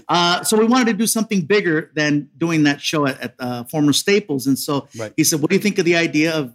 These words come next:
Speaker 1: of doing a show at Dodger Stadium?" And I'm like, "Well, you know, when you, when you do the, the math as far as, uh, multiple arena shows, it was a
Speaker 2: Right.
Speaker 1: calculated, uh, you know, chance that we took. And
Speaker 2: Mm.
Speaker 1: fortunately, it worked out."
Speaker 2: I wanted to know, I asked that question in all seriousness is because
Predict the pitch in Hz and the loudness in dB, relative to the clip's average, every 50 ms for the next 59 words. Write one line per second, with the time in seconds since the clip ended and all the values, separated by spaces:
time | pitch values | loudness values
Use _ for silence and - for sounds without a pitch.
0 | _ - 135 117 113 117 156 151 151 151 151 160 156 143 - 135 131 - - - | _ -12 -10 -10 -4 0 2 2 4 4 4 2 0 -2 -2 -4 -4 -4 -2 -2
1 | 120 120 131 - - 123 123 131 139 139 - - 196 214 247 233 202 151 139 135 | -2 -2 -2 -2 -2 -2 0 0 -2 -2 -2 0 0 2 2 2 2 2 4 4
2 | 139 139 143 139 139 139 135 160 202 226 240 240 233 - _ _ _ _ - 185 | 4 4 4 4 2 2 0 0 0 0 0 -2 -4 -8 _ _ _ _ -4 0
3 | 190 190 190 196 196 190 190 190 - 170 170 165 156 131 202 214 190 170 151 143 | 2 2 4 6 6 4 4 2 2 2 2 2 4 2 2 2 4 2 2 0
4 | 147 - 139 131 139 156 190 202 175 151 139 - - 143 - - - 160 156 151 | -2 -4 -2 0 0 2 2 2 2 0 -2 -2 -6 -10 -12 -8 -4 -2 0 0
5 | 143 - - - 131 127 131 151 165 - - 156 - 156 147 135 120 143 175 185 | 0 -2 -4 -8 -4 -2 -2 -2 -2 -2 -4 -8 -8 -6 -6 -4 -2 -2 -2 0
6 | 175 143 - - 147 131 131 139 135 - _ _ _ _ - 190 208 208 170 190 | 0 0 0 0 0 0 0 0 -2 -4 _ _ _ _ 0 2 2 4 2 0
7 | 113 202 196 196 196 - 190 175 175 175 170 170 156 139 - _ 135 135 135 131 | 0 0 0 -2 0 0 0 0 2 2 2 2 0 -2 -8 _ -4 -4 -2 -2
8 | 131 131 127 123 123 123 - - 143 131 123 120 120 120 - _ _ _ _ _ | -2 -4 -4 -6 -8 -10 -2 0 0 0 0 -2 -4 -8 -10 _ _ _ _ _
9 | _ _ - 196 185 170 151 - - 135 127 131 127 - 127 113 120 - - _ | _ _ -2 0 0 0 0 0 -2 -2 -2 -2 -2 -2 -6 -8 -8 -14 -20 _
10 | _ _ _ _ _ - 123 131 127 127 - 160 165 151 160 - 147 139 139 135 | _ _ _ _ _ -2 0 2 2 2 2 2 0 0 0 2 2 2 2 2
11 | 123 120 135 123 113 - 120 107 98 - - _ _ _ _ _ _ - - - | 0 -2 -6 -6 -6 -8 -12 -14 -14 -16 -20 _ _ _ _ _ _ -18 -2 0
12 | 226 269 302 349 370 359 349 359 269 247 247 226 220 208 202 202 202 - 196 185 | 0 0 2 0 -2 -2 -2 -2 0 2 4 4 6 4 4 2 0 -2 -2 -2
13 | - 226 262 302 - - - 226 208 202 - - 214 208 185 - - 190 180 175 | -2 -2 -4 -4 -6 -4 -4 -4 -4 -4 -6 -4 -4 -4 -4 -4 -6 -4 -4 -2
14 | 175 165 160 151 - - - 170 160 151 139 127 117 - - 139 127 120 - 139 | 0 0 -2 -2 -4 -4 -4 -4 -4 -4 -6 -6 -8 -6 -6 -6 -8 -8 -10 -12
15 | 123 120 127 - - 143 139 - | -12 -12 -10 -6 -4 -4 -4 -4